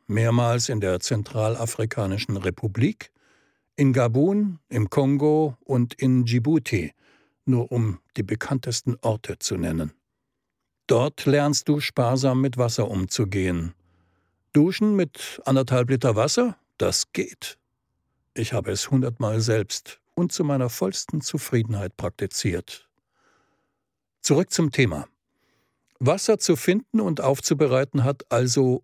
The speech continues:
oberste Priorität. Du solltest dich auf zwei grundverschiedene Fallsituationen einstellen. Fall eins, die Krise kommt nicht so dick, dass man nicht raus vor die Tür könnte.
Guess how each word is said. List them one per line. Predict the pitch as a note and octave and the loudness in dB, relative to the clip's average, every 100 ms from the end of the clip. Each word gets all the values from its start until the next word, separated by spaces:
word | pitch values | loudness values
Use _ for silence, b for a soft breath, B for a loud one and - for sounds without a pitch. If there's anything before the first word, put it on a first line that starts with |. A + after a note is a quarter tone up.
| - | 0
oberste | D3 C#3+ C#3 - B2+ | 2 2 0 0 -2
Priorität. | - B2+ A#2+ B2+ A#2+ A2 - - _ _ _ _ _ _ _ _ | 0 -2 0 -4 -4 -4 -4 -10 _ _ _ _ _ _ _ _
Du | B2 | -4
solltest | A2 G#2+ G#2 A2 - - D#3 | 0 0 0 -4 -6 -2 0
dich | F3 - - - - | 0 -6 -14 -16 -4
auf | G#2 F#2 - | -2 -2 -4
zwei | - C#3+ C#3 D#3 | -4 0 2 2
grundverschiedene | C#3+ A#2+ - C#3 C#3+ C3+ B2 A#2+ B2 | 0 2 2 0 -2 0 0 2 0
Fallsituationen | A#2+ B2 F#2 F#2 F#2+ - F#2 - G2 F#2 F#2 | 0 -2 0 -2 -4 -4 -6 -2 0 0 -2
einstellen. | G#2 F#2 - - F2+ E2+ F2 _ _ _ _ _ _ _ _ _ _ _ | -2 -2 -2 -4 -4 -6 -10 _ _ _ _ _ _ _ _ _ _ _
Fall | - C#3 | -2 0
eins, | D3+ G3 A#3+ - - - - | 0 0 -2 -4 -8 -12 -4
die | A#2 | -2
Krise | C#3 C#3 C3 | 2 2 2
kommt | - C3+ A#2+ | 0 0 0
nicht | D3+ - | -2 0
so | D3+ | 0
dick, | A#2+ E3+ - | 2 0 -4
dass | - C3+ | -4 0
man | C3+ B2 | 0 2
nicht | B2 - - - - | 0 -4 -14 -14 -6
raus | G2 A2+ D#3 - | -2 -2 -4 -6
vor | - F2 | -6 -6
die | F2 | -8
Tür | - - F#2 | -8 -4 -4
könnte. | - C3 B2+ - | -4 -6 -4 -4